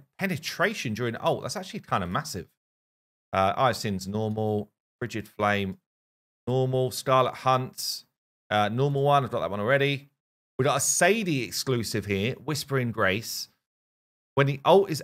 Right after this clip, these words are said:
activated and when it ends, triggers one healing at a rate of hundred fifty percent healing multiplier. After the ultimate ends, reduces the H P lost effect on allies by twenty percent.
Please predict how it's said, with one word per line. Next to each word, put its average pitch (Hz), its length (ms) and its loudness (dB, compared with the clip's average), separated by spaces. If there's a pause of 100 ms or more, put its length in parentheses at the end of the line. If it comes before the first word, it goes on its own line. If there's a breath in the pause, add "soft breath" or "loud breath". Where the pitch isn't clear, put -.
activated 107 880 2
and 117 140 -2
when 123 100 2
it - 160 -4
ends, 117 720 -2 (420)
triggers 127 380 0
one 147 300 2
healing 131 760 -2 (560)
at 113 140 6
a 113 40 4
rate 117 260 4
of 85 80 -8
hundred 123 360 -6
fifty 123 200 -8
percent - 260 -6
healing 117 260 -4
multiplier. 104 760 0 (880)
After 156 260 4
the 160 120 2
ultimate 147 360 0
ends, 104 360 2
reduces 117 420 -4
the 120 80 0
H 117 180 -4
P 117 120 -8
lost 110 260 -2
effect - 320 -6
on 101 160 -4
allies 98 340 2
by 98 140 -2
twenty 104 360 -8
percent. 98 600 -10